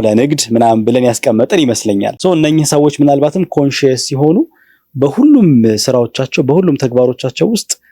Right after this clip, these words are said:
ንያ እየጨመሩበት ወደ ዒባዳ የመቀየርና እሱን ደግሞ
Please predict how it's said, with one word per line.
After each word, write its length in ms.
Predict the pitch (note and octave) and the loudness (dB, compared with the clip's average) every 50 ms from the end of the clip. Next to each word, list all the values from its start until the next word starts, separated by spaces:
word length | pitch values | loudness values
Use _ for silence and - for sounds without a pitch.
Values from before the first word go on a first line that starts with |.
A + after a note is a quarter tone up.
| _ _ _ _ | _ _ _ _
ንያ 280 | A#2 B2 C#3 D3 C#3 C3+ C#3+ | 0 2 2 2 2 2 2
እየጨመሩበት 760 | A#2 A#2 A#2+ A#2 - B2+ A#2 A2+ A2+ A#2+ B2+ D3 G3 G#3 - | 2 2 0 0 0 -2 -2 0 0 0 -2 -2 -4 -6 -4
ወደ 160 | - A2+ G#2+ A2+ A2+ G#2+ | -2 -2 0 0 0 0
ዒባዳ 320 | A2+ A2 A2 G#2+ G#2+ G#2 G#2+ | 0 0 0 -2 -4 -4 -4
የመቀየርና 800 | G#2 G#2 G#2+ A2 A2 - - A#2+ G#2 G#2 G#2+ G#2 A2+ A#2+ B2+ F3 C#4+ E4+ - _ | -4 -4 -4 -4 -6 -4 -4 -2 0 0 0 2 2 2 0 0 0 -2 -6 _
እሱን 260 | - A#2+ - - B2+ B2 | -6 -6 -2 0 0 2
ደግሞ 240 | B2 A#2 A#2 D3+ | 0 0 0 0